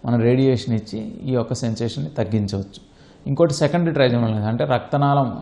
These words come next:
అబ్నార్మల్‌గా రక్తనాళం కనుక నర్వ్ మీద ఉండి అది ట్రైజెమినల్ న్యూరాలజీకి కారణం అవుతే ఆ నర్వ్ని, ఆ రక్తనాళాన్ని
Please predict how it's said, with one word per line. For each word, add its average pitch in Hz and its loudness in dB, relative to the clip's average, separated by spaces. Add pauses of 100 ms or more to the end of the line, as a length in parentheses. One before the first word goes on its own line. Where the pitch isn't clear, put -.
(120)
అబ్నార్మల్‌గా 135 2
రక్తనాళం 127 -2
కనుక 120 0 (120)
నర్వ్ 131 2
మీద 120 0 (100)
ఉండి 110 -6 (880)
అది 117 4 (840)
ట్రైజెమినల్ 131 4
న్యూరాలజీకి 120 4
కారణం 120 4
అవుతే 110 -4
ఆ 131 0 (100)
నర్వ్ని, 123 0 (920)
ఆ - 4 (240)
రక్తనాళాన్ని 120 0